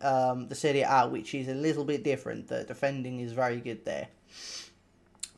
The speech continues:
But would, would he, would they both find it difficult to adapt like Werner did? That's my one concern. And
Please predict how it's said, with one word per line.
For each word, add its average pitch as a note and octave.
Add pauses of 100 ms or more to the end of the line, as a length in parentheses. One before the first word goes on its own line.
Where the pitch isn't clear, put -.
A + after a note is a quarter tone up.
(240)
But - (1500)
would, G3 (420)
would F#3+
he, F3+
would E3+
they E3
both D#3+
find C#3+
it C3+
difficult - (120)
to A#2
adapt - (600)
like B2
Werner B2
did? D#2 (140)
That's D#3
my D3+
one C3
concern. B2
And A#2+